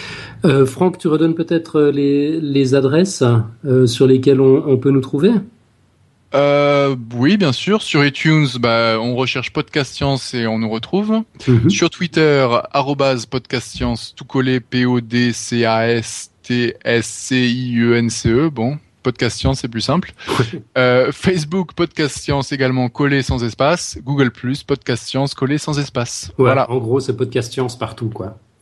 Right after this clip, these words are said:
Speaker 2: C'est pas compliqué.
Speaker 1: C'est tout simple. Excellent. Alors, euh,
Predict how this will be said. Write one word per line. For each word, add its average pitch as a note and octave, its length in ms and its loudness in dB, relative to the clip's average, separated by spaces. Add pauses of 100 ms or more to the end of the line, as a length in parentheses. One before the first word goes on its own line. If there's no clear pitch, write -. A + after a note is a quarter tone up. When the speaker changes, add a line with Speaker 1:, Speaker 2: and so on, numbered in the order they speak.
(1080)
Speaker 2:
C'est C#3 160 -8
pas C3+ 80 0
compliqué. A#2 360 -4 (540)
Speaker 1:
C'est - 200 0
tout B2+ 120 0
simple. G#2+ 360 -4 (220)
Excellent. E3 600 0
Alors, D#3+ 320 0
euh, D3 340 -2